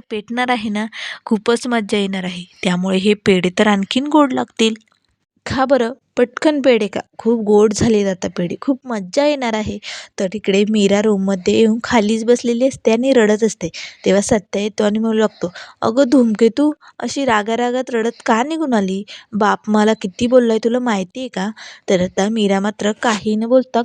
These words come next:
गप्प बसलेली असते. तेव्हा सत्या म्हणू लागतो, "अगं, अशी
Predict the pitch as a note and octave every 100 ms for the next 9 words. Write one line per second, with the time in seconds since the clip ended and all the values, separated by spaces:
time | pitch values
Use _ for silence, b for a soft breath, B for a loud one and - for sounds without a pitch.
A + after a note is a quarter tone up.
0 | B3 A3 - B3+ C4 B3 A#3 A3+ - A#3+
1 | B B B G3+ F#3 G3 A3 - G3+ G#3+
2 | G#3+ G3 - - - G3+ F#3+ G#3 A3 B3+
3 | B B B A#3 D4+